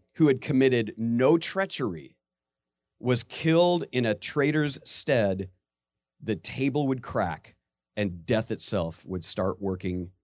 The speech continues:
backward." Isn't that beautiful? Like, oh yeah, she knew the rules and she knew about deep magic. Oh, but there is a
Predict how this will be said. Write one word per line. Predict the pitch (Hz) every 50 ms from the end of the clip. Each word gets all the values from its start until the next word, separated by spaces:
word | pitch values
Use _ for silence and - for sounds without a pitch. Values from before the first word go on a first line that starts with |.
| _ _
backward." | 107 92 85 90 78 71 - _ - 52 50 - _ _ _ _ _ _ _ _ _ _ _ _ _ _ _ _ _ _ _ _ -
Isn't | -
that | 123 123 117
beautiful? | 117 120 127 131 - 165 151 - - _ _ _ _ _ _ _
Like, | - 151 131 - - _ _ _ _ -
oh | 165 190
yeah, | 214 190 127
she | 107 - - - - - - - - - 190 208 214
knew | 208 214 226 226
the | 208 214
rules | 208 214 208 185 160 143 131 131 131 123 120
and | 117 101 110
she | 107 - - - - - 170 185 202
knew | 214 220 214
about | 190 196 190 165
deep | 190 190 180
magic. | 175 165 147 135 123 - -
Oh, | 139 139 131 131
but | 127 123 110 -
there | 139 139 151 151
is | 147 123
a | 117 113